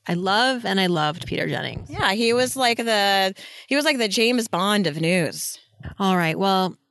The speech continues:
Speaker 1: she's twenty-three, looking to get her first credit card. I can't believe she's waited until twenty-three to do this, but I think that's because the laws have gotten a lot stricter since we were twenty-three.
Speaker 2: Yeah.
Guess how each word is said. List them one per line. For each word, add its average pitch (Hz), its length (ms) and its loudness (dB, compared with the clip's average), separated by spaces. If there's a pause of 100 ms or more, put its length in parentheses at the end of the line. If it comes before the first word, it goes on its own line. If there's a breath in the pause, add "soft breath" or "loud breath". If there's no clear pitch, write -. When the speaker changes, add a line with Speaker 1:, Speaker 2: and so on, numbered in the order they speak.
(200)
Speaker 1:
she's - 240 2
twenty-three, 262 1000 2
looking 220 360 2
to 302 100 -2
get 254 160 2
her 220 180 0
first - 600 0
credit 202 280 2
card. 160 340 2
I 175 60 0
can't 208 180 0
believe 202 240 2
she's 170 200 0
waited 175 300 2
until 170 280 0
twenty-three 175 440 0
to 156 100 2
do 160 180 4
this, 147 220 0
but 185 120 4
I 180 60 4
think 254 180 -2
that's 247 200 2
because 196 300 2
the 175 100 0
laws 165 280 2
have 180 100 -8
gotten 160 260 0
a 165 60 0
lot 160 200 2
stricter 180 320 -2
since 160 280 -6
we 180 140 -2
were 160 120 -6
twenty-three. 151 720 -6
Speaker 2:
Yeah. 170 80 -18